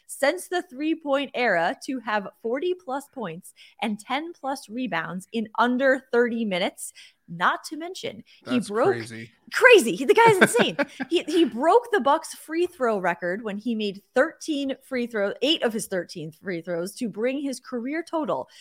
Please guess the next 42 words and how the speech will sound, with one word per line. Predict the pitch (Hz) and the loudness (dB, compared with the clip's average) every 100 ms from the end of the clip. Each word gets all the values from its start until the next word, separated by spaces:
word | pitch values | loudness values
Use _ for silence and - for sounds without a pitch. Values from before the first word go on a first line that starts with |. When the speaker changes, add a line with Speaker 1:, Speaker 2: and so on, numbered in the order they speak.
| - | -14
Speaker 1:
to | - 277 240 | -4 -2 -2
three | - 320 415 | 0 2 4
thousand | 330 254 214 208 185 | 8 10 10 6 0
five | 202 185 | 4 4
hundred | 190 185 185 175 | 4 -2 -2 -2
and | 151 160 | -4 -4
eight | 269 320 - | -2 -2 -4
to | 285 - | -8 -2
overtake | 247 339 311 330 330 339 330 - - _ | 0 0 0 -4 -6 -6 -6 -8 -16 _
Sidney | - - 311 302 311 | -16 -6 -6 -4 0
Speaker 2:
Wow. | 285 294 | 2 2
Speaker 1:
Moncrief | 240 214 156 - | 0 -4 -6 -4
and | 220 220 | -4 -4
his | 190 294 302 196 - - _ | -4 -4 -2 -4 -8 -16 _
thirty-five | 233 240 247 214 202 | 2 2 4 4 4
hundred | 208 190 | 0 -4
and | 165 175 | -4 -4
five | - 285 359 220 175 | 8 12 12 10 4
free | 190 170 | -4 -6
throws | 165 165 165 | -4 -6 -6
made. | 175 139 - _ _ | -6 -8 -10 _ _
So | - 247 202 170 | 4 6 6 4
Speaker 2:
<laughs> | 180 | 4
Speaker 1:
this | 269 494 | 2 6
guy, | 330 262 226 233 - - - | 8 10 10 8 -2 -20 0
Giannis, | 208 349 359 330 - | 6 8 8 2 -2
no | 196 240 381 | 0 2 2
secret. | 381 294 254 311 | 0 -2 0 2
Everybody | 254 285 302 302 | 0 2 0 2
knows | 294 233 185 | 4 4 2
this, | 190 - | -4 -4
but | 190 | -6
just | 233 285 | -6 -4
a | 294 | 0
reminder, | 311 254 330 277 196 185 | 0 4 2 2 0 -2
he's | 233 233 | -2 -6
an | 202 - | -4 4
absolute | 359 370 311 233 185 | 4 4 0 -6 -6
beast, | 185 196 - - _ - | -6 -10 -12 -18 _ -6
and | 214 | 0
I | 214 | 2
am | 254 214 | 0 -2